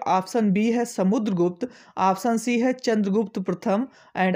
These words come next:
ऑप्शन डी है हर्षवर्धन। तो इसका राइट ऑप्शन जो है, आप जवाब दीजिए वीडियो में। तो इसका राइट आंसर जो है क्वेश्चन का, and ऑप्शन बी समुद्रगुप्त है।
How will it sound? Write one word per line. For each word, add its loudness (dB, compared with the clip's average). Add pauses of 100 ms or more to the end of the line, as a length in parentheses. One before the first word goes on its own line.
ऑप्शन 2
डी 2
है 0
हर्षवर्धन। -2 (380)
तो -2
इसका -2
राइट 0
ऑप्शन -2
जो 0
है, -2 (300)
आप -2
जवाब 0
दीजिए -2
वीडियो -2
में। -2 (380)
तो 0
इसका -4
राइट -2
आंसर -2
जो -2
है 0 (340)
क्वेश्चन 2
का, 0 (260)
and 2
ऑप्शन 2
बी 2
समुद्रगुप्त 0
है। 0